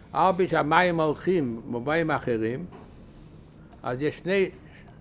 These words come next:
חילוק בין שולחן ערוך לסידור. כאן הייתי אומר, מכאן רואים שהגישה בסייחה ברסנן. ב-, ב-, ב-, ב-, בשולחן ערוך אומר למה? הוא אומר,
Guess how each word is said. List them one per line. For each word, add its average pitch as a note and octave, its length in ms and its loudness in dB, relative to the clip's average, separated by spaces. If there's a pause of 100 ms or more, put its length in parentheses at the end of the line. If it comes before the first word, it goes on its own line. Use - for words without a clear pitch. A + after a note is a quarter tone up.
(600)
חילוק F#3 240 4
בין D3+ 160 0
שולחן C#3 320 0
ערוך F#3 320 4
לסידור. B2 600 -2 (1160)
כאן D3+ 160 -2
הייתי D3 260 0
אומר, D#3 220 0
מכאן C3 340 -4
רואים C#3+ 240 -2
שהגישה A#2 540 -2
בסייחה A#2+ 680 -4
ברסנן. G2 640 -10 (2000)
ב-, A2+ 120 -2 (100)
ב-, B2+ 140 -4 (120)
ב-, B2 160 0 (420)
ב-, C3+ 160 -2 (100)
בשולחן C3+ 360 -2
ערוך G#3 240 8
אומר F3 280 4
למה? C#3 400 6
הוא F#3+ 100 -4 (1000)
אומר, A#2 140 -2